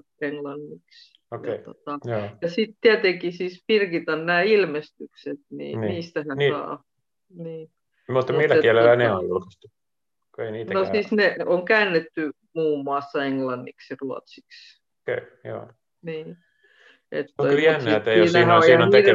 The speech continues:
Speaker 2: tekemistä.
Speaker 1: Ai mitä?
Speaker 2: Siinä olisi tekemistä siis jo-, jollekin, kyllähän se pitäisi suomeksi niinku saada ne ilmestykset ja, ja sitten myös joku elämäkerta.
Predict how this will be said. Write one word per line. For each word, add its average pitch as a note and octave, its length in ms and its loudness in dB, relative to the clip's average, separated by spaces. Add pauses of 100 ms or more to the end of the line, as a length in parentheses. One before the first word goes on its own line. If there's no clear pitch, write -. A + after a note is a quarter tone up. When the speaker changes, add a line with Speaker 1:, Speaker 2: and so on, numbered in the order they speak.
(120)
Speaker 2:
tekemistä. D3+ 200 2 (1000)
Speaker 1:
Ai E3 120 0
mitä? F3 340 -2 (200)
Speaker 2:
Siinä A#2+ 240 0
olisi A2 120 -2
tekemistä G#2+ 460 -2
siis G2 280 -12
jo-, A2 180 -6
jollekin, G2+ 420 -4
kyllähän G2 260 -10
se G2 140 -18
pitäisi G2+ 280 -10
suomeksi F#2 460 -12
niinku - 160 -20
saada F2+ 320 -12 (220)
ne G2+ 180 -10
ilmestykset G2 600 -12
ja, - 160 -16 (180)
ja - 60 -20
sitten - 320 -20
myös G2 220 -20
joku - 180 -18
elämäkerta. - 640 -18